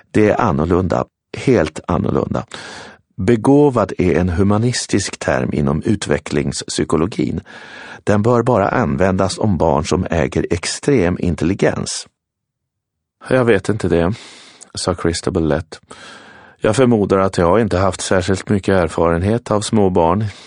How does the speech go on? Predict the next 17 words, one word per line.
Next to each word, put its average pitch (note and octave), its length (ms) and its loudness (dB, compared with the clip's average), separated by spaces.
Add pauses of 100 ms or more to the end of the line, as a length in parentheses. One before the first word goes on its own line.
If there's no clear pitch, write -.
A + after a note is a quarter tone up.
inte G2+ 260 0
mer F2+ 220 4
än F2+ 180 0
tjugotvå E2+ 680 2
år. A#2 160 0 (800)
Men - 180 0
jag A2+ 160 2
tror A#2+ 200 2
faktiskt - 560 -2
att - 180 -2
de G#2 140 2
flesta A2 440 -2
barn G2 280 2
har F2 220 0
sina E2+ 340 -2
egna E2 520 -2
begåvningar. G2 680 -2